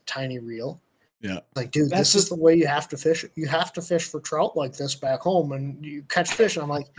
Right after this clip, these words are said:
Speaker 1: "Shut up, Caleb. Why do you gotta
Speaker 3: I
Speaker 1: be so smart?"
Speaker 3: I, but it's so funny you say that because, uh, I was filming a video. It's a stupid jet ski video 'cause that's what I was fishing on. We were at the cottage. That's what I had.
Speaker 2: Everybody loved it and watched it,
Speaker 3: Everyone
Speaker 2: right,
Speaker 3: hated
Speaker 2: guys?
Speaker 3: that video.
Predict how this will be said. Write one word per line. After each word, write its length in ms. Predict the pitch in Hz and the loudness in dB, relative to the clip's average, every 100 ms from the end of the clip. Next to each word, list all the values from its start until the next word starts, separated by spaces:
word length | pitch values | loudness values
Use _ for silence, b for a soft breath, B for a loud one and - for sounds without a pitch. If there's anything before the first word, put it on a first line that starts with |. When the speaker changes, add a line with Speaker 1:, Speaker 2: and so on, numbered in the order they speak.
| B B B | B B B
Speaker 1:
"Shut 260 | - 220 | -2 0
up, 180 | 139 - | 0 -4
Caleb. 340 | - 107 110 113 | -12 -14 -16 -8
Why 120 | 165 | -2
do 60 | 202 | 0
you 40 | |
gotta 160 | 165 135 | 2 2
Speaker 3:
I 20 | |
Speaker 1:
be 80 | 123 | 0
so 160 | 110 113 | -2 0
smart?" 480 | - 131 - - - _ _ _ _ | 0 0 -12 -16 -18 _ _ _ _
Speaker 3:
I, 260 | 160 190 180 - _ 156 | 4 4 4 -2 _ -2
but 180 | 170 - | -2 0
it's 160 | 156 - | -2 -2
so 280 | - 156 165 | 2 2 2
funny 300 | - 165 160 | 0 0 0
you 80 | |
say 280 | 147 - 139 | -2 0 2
that 240 | 156 120 - | 4 2 0
because, 640 | 117 139 120 113 - - - | -4 2 2 2 -4 -18 -2
uh, 40 | 120 110 104 | 4 4 4
I 60 | |
was 180 | 117 113 | 0 -4
filming 340 | - 135 139 139 | -4 -2 -2 -2
a 60 | |
video. 420 | 110 120 127 107 104 | -2 -2 2 2 0
It's 140 | 101 | -4
a 60 | 107 | -12
stupid 500 | - - 127 131 110 | -12 -10 -6 -6 0
jet 240 | 110 110 | -2 -2
ski 200 | - 113 | -6 -8
video 340 | 98 98 101 | -4 0 0
'cause 100 | 107 113 | 0 -2
that's 160 | 110 | -2
what 100 | 104 | 0
I 40 | 98 | -2
was 100 | 98 | -2
fishing 280 | - 101 101 | -8 -10 -8
on. 220 | 98 98 | -8 -8
We 80 | 101 | -6
were 60 | |
at 80 | 101 | -6
the 60 | 101 | -6
cottage. 280 | 104 95 90 | -4 -4 -4
That's 140 | 95 | -10
what 80 | 98 | -6
I 40 | 95 | 0
had. 40 | 110 | 2
Speaker 2:
Everybody 240 | 104 101 | 4 4
loved 340 | 95 95 95 90 | 4 2 0 -2
it 160 | 87 | -6
and 100 | 87 | -6
watched 320 | 87 90 90 - | -4 -4 -4 4
it, 60 | |
Speaker 3:
Everyone 320 | 135 123 123 113 | 6 6 4 4
Speaker 2:
right, 60 | |
Speaker 3:
hated 220 | 123 120 110 | 2 2 2
Speaker 2:
guys? 80 | |
Speaker 3:
that 80 | 101 | 0
video. 380 | 104 104 104 | 0 2 2